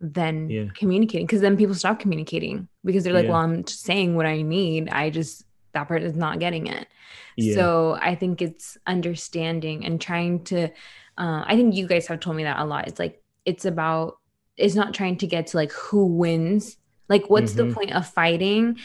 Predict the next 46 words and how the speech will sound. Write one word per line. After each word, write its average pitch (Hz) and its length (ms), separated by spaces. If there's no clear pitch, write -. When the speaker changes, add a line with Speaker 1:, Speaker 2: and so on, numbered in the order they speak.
Speaker 1:
and 190 120
then 175 100
you 170 140
lose 170 320
the 165 100
relationship 160 600
or 160 60
you 160 180
lose 165 560
Speaker 2:
Right. 110 360
Speaker 1:
each - 220
Speaker 2:
Win 139 180
the 135 140
Speaker 1:
other? - 100
Speaker 2:
argument, 120 480
but 113 160
yet 113 200
you 113 180
lose 113 200
the 107 80
person. 101 500
Yeah. 113 220
Speaker 1:
There 160 200
you 170 180
go. - 100
Speaker 2:
And 135 140
so 117 340
along 117 580
with 147 240
that, 101 300
like, 107 240
like 107 160
you 104 80
said, 107 260
the 101 120
understanding 107 520
aspect 104 560
and 98 320
just 117 340
not 123 460
bringing 117 380
up 113 200
old 117 320
things 113 320
as 98 120
well. 104 380